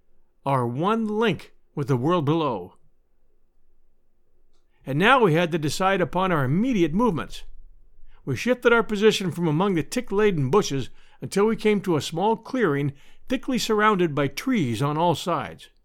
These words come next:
There were some flat slabs of rock in the center, with an excellent well close by, and there we sat in cleanly comfort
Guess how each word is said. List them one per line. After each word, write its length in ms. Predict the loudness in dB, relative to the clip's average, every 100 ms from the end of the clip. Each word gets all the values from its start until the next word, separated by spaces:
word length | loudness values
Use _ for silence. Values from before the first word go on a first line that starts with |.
| -20 -20 -20 -20 -20 -20 _ _ -20 -20 -20 -20 -6
There 120 | 2 2
were 80 |
some 220 | 4 2 0
flat 320 | -2 -2 -2
slabs 420 | -4 0 0 0
of 140 | -2
rock 320 | 0 0 0 0
in 80 |
the 100 | -2
center, 380 | -2 -4 -4 -10 -14 -14 -4
with 120 | -4
an 120 | -2 -4
excellent 420 | -2 0 -2 0
well 360 | 0 0 0
close 300 | 0 -2 -2
by, 400 | 0 -2 -2 -6 -16 _ _ -18 -2
and 120 | 2
there 120 | 4
we 120 | 4
sat 240 | 2 2 2
in 140 | 0
cleanly 440 | -2 -2 2 0
comfort 500 | 0 -2 -2 0 -4